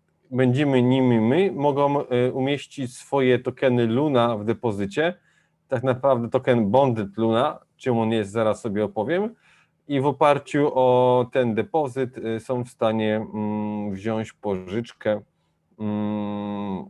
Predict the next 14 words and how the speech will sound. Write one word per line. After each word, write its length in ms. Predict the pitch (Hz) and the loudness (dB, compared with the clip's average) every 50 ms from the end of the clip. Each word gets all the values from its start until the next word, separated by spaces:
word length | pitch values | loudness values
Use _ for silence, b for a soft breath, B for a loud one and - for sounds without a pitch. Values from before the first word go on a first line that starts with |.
| _ - | _ -12
w 100 | 101 104 | -8 -6
wysokości 720 | 113 110 - - 117 - 120 113 107 - - - - 104 98 | -6 -6 -6 -6 -6 -4 -2 -2 -2 -4 -6 -10 -10 -8 -6
do 240 | 101 104 156 165 | 0 2 2 2
pięćdziesięciu 880 | 160 - - 139 131 127 117 123 127 - - 135 127 120 117 - 113 98 | 2 0 -2 0 0 0 0 -2 -4 -4 -2 -2 -2 -2 -2 -4 -8 -8
procent 540 | 101 - - 110 113 104 - - 101 95 95 | -8 -6 -4 -4 -4 -4 -4 -6 -6 -6 -4
wartości. 640 | 90 95 98 95 - - 139 139 - - - 220 277 262 _ _ _ _ _ _ b b b b b b b b b b - | -4 -4 -4 -4 -4 -6 -6 -6 -6 -10 -10 -10 -10 -12 _ _ _ _ _ _ b b b b b b b b b b -2
E, 240 | 110 110 113 113 - | 0 0 2 0 -2
i 80 | 143 127 | -4 -4
co 140 | - 165 143 | -4 -4 2
ważne, 380 | 151 160 160 151 151 170 156 | 4 4 4 4 2 0 -2
ta 120 | - 160 120 | -2 -4 -6
pożyczka 640 | - - 127 120 123 123 - - 151 160 - - - 127 | -2 -4 -4 -4 -4 -6 -2 -2 0 0 -2 -4 -10 -18
spłaca 680 | - - _ _ - 131 135 131 127 - 135 127 123 | -20 -20 _ _ 2 4 4 4 4 2 0 0 0
się, 500 | 127 - - 123 123 123 120 120 120 | -2 -2 0 2 2 2 2 0 -4